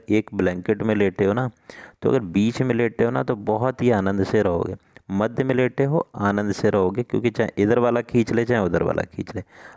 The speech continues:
आप तो मध्य में लेटे हो आनंद से हो, ठीक है, तो रिलेट हो जाएगा। नेक्स्ट देखते हैं नागालैंड, नागालैंड का कैसे रिलेट करेंगे,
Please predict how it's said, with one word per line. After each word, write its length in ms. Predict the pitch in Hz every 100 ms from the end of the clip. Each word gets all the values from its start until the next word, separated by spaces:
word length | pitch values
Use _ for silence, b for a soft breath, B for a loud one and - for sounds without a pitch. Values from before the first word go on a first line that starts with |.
| B
आप 220 | 104 110 -
तो 280 | 139 147 - b b -
मध्य 220 | 98 95 104
में 140 | 104
लेटे 300 | 95 90 104
हो 160 | 113 147
आनंद 420 | - 95 87 87
से 200 | - 101
हो, 220 | 92 110 _ _ -
ठीक 140 | 135
है, 80 | 170 - b b b
तो 80 | 95
रिलेट 360 | 95 98 110 123
हो 100 | 123
जाएगा। 340 | 127 123 127 _ B B B
नेक्स्ट 280 | 101 120 147
देखते 240 | 139 -
हैं 160 | 143 139
नागालैंड, 640 | 101 87 87 95 85 85 - B B
नागालैंड 600 | 95 98 107 143 139 135
का 120 | 127 135
कैसे 340 | 117 110 127
रिलेट 300 | 117 107 -
करेंगे, 320 | 110 101 123